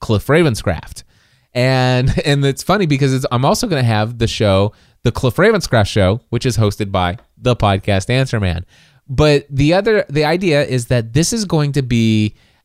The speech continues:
a, it's gonna be a podcast that is devoted to doing a, it's gonna have a couple different, um,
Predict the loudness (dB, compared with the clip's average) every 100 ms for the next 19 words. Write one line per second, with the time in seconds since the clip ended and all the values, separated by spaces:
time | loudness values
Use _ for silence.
0 | -2 0 2 2 2 0 -2 -4 -2 -2
1 | 0 0 2 2 0 -2 _ -8 0 2
2 | 0 -4 -6 -4 -2 -2 -2 0 2 0
3 | -2 -2 -2 0 -2 -2 -2 2 0 0
4 | -2 -6 -4 0 0 0 -4 -8 -8 -6
5 | -6 -2 0 0 -2 -6 -2 -2 -2 -4
6 | 0 -2 0 -2 -2 -6 _ _ _ _
7 | _ -2 0 0 -2 -4